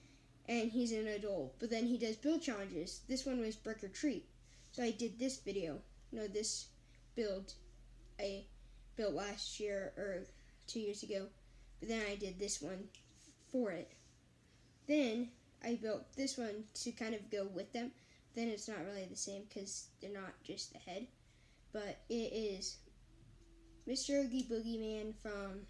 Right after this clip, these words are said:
Nightmare Before Christmas. And since he's known for, like, gambling and stuff, well, not known for it, but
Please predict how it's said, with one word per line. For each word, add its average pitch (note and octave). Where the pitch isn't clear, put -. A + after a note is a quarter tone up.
Nightmare G#3
Before G3+
Christmas. -
And A3
since -
he's G#4
known C4+
for, A#3
like, G3+
gambling G3+
and F#3+
stuff, G3
well, G3
not G#3
known F#3+
for F#3
it, F3
but -